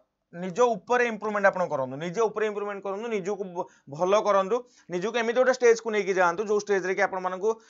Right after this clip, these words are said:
ରିଗ୍ରେଟ ଫିଲ୍ ହବନି ଯେ ମୁଁ ସେଇ ସମୟରେ ଏଇ ଜିନିଷଟା କରିଥିଲେ ହେଇଥାନ୍ତା। ମୁଁ ସେଇ ସମୟରେ ଏଇ ଜିନିଷ କରିଥିଲେ ଯଦି ହେଇଥାନ୍ତା ଆପଣଙ୍କ ମାଇଣ୍ଡରେ ଆସୁଛି, ତାହେଲେ ଆପଣ କୋଉଠି ନା କୋଉଠି ଗୋଟେ ଏମିତି ଷ୍ଟେଜରେ ଅଛନ୍ତି, ଯୋଉଠିକି ଆପଣ ଦୁନିଆ, ଦେଶ ଦୁନିଆକୁ ଦେଖିକି ସବୁ ଜିନିଷ କରିବାକୁ ଟ୍ରାଏ କରୁଛନ୍ତି।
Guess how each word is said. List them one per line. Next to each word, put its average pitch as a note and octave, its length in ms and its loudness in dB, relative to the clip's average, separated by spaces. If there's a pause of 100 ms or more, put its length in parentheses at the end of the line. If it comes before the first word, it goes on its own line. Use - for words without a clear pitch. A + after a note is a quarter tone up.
(180)
ରିଗ୍ରେଟ G#3 480 2
ଫିଲ୍ A#3+ 220 0
ହବନି A3 320 0
ଯେ C4 80 2
ମୁଁ C4+ 180 0
ସେଇ A#3+ 240 2
ସମୟରେ B3 380 2
ଏଇ A#3 120 4
ଜିନିଷଟା A3+ 400 -4
କରିଥିଲେ A3 520 2
ହେଇଥାନ୍ତା। D3+ 640 -4 (380)
ମୁଁ F#3+ 140 -4
ସେଇ G#3+ 260 0
ସମୟରେ B3 300 2
ଏଇ A3 80 6
ଜିନିଷ A3 240 -2
କରିଥିଲେ G3+ 440 0
ଯଦି G3+ 160 0
ହେଇଥାନ୍ତା G3 380 2
ଆପଣଙ୍କ F#3 220 0
ମାଇଣ୍ଡରେ E3+ 300 0
ଆସୁଛି, E3 280 0
ତାହେଲେ - 400 -2
ଆପଣ G3 180 2
କୋଉଠି G3 300 0
ନା G#3 120 0
କୋଉଠି G3 220 -2
ଗୋଟେ G3+ 180 0
ଏମିତି G3 260 -2
ଷ୍ଟେଜରେ G3 340 0
ଅଛନ୍ତି, F#3 380 -2 (280)
ଯୋଉଠିକି F#3 240 0
ଆପଣ G3 200 0
ଦୁନିଆ, G3 460 0
ଦେଶ G#3+ 240 0
ଦୁନିଆକୁ G#3 360 -2
ଦେଖିକି G3+ 320 -4
ସବୁ G3+ 160 -2
ଜିନିଷ F#3 160 -4
କରିବାକୁ E3+ 300 -2
ଟ୍ରାଏ D3 200 -2
କରୁଛନ୍ତି। A#2+ 460 -14